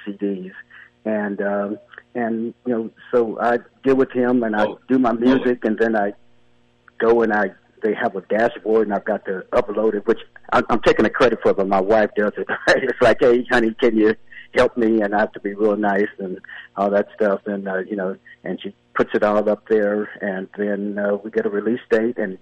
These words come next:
Speaker 1: boom, it's there. And then I print up C Ds too, so when I go on the road, people m-, might want C Ds, and I have those too. And so, uh, then we put it up, and then they distribute it to,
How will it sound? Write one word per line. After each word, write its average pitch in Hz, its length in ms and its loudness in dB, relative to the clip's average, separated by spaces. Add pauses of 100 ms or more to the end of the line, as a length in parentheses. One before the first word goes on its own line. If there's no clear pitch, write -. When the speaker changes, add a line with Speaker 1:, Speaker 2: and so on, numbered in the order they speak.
Speaker 1:
boom, 110 240 0
it's 101 180 -6
there. 113 220 2
And 123 80 -2
then 190 80 6
I 226 80 6
print 233 220 2
up 220 80 2 (100)
C 196 80 -2
Ds 180 340 2
too, 185 120 4 (100)
so 131 60 6
when 123 180 4
I 113 60 4
go 120 180 2
on 117 60 0
the 104 80 -4
road, 120 320 2
people 113 220 -2
m-, 104 220 -6
might 101 200 -4
want 117 260 -2
C 107 100 -4
Ds, 98 300 -8 (380)
and 98 160 -2
I 92 120 -2
have 101 220 -2
those 98 240 0 (160)
too. 98 240 -4 (260)
And 95 320 -8
so, 95 360 -8
uh, 98 320 -6
then 107 100 -10
we 104 80 -10
put - 160 -6
it 123 140 0
up, 131 200 2
and 104 120 -2
then 107 160 0
they 110 140 2
distribute 110 520 -6
it 110 140 -2 (120)
to, 92 380 -4